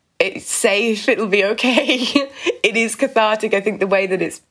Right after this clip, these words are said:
made, that it sort of, like, helps you. My poor mom didn't feel this way. My poor mom <laughs> was literally inconsolable, but I think that's just 'cause she watched me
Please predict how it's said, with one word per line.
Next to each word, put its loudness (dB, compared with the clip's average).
made, 2
that 0
it -2
sort -4
of, -10
like, 0
helps -4
you. -2
My 0
poor 0
mom 0
didn't -6
feel 0
this -10
way. 0
My 0
poor -2
mom 0
<laughs> -4
was -6
literally -2
inconsolable, -2
but 0
I 2
think 0
that's -2
just -6
'cause -4
she 2
watched 0
me 0